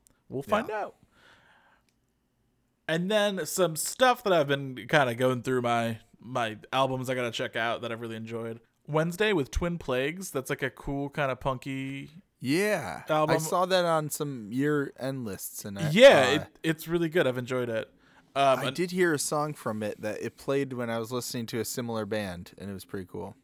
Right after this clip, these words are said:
Speaker 1: Yeah, I think that's how I found him, is that, like, it went to the radio and it, uh,
Speaker 2: Yeah.
Speaker 1: it, like, was, was on there, and I really liked it. Um, I found this album from last year,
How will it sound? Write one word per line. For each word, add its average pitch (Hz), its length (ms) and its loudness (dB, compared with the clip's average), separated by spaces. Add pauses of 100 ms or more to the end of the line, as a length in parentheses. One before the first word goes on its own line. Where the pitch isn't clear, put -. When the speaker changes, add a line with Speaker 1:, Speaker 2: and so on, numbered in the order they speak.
(580)
Speaker 1:
Yeah, 196 300 4
I 165 60 6
think - 180 -2
that's 392 200 -4
how 202 180 -6
I 208 180 0
found 110 320 -4
him, 107 120 -6
is 123 120 -8
that, 135 180 -2
like, 123 160 -2
it 131 60 -2
went 127 220 -2
to 139 80 -6
the 127 100 -2
radio 113 680 -4
and 110 560 -8
it, 117 200 -6
uh, 110 340 -6 (840)
Speaker 2:
Yeah. 104 380 -6 (160)
Speaker 1:
it, 120 200 -6
like, 110 420 -6 (120)
was, 117 540 -10 (100)
was 127 200 -8
on 131 200 -2
there, 110 120 -4
and 110 80 -6
I 110 60 -8
really 113 180 -8
liked 131 220 -6
it. 117 260 -8 (480)
Um, 143 240 0
I 143 120 -2
found 175 240 2
this 160 100 -4
album 170 220 2
from 143 120 -6
last 156 340 -4
year, 143 260 0